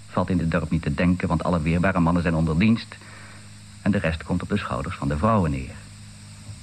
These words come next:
Maar hoe het ook zij, hij heeft besloten om de reis te aanvaarden...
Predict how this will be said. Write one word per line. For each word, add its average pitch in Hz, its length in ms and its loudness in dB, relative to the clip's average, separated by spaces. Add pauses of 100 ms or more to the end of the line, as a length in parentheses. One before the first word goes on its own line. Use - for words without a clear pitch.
(540)
Maar 160 100 6
hoe 220 100 8
het 208 80 4
ook 180 120 0
zij, 147 220 4
hij 123 100 4
heeft 120 160 2
besloten 110 400 0
om 92 60 4
de 85 60 2
reis 92 200 0
te - 60 -4
aanvaarden... 123 600 2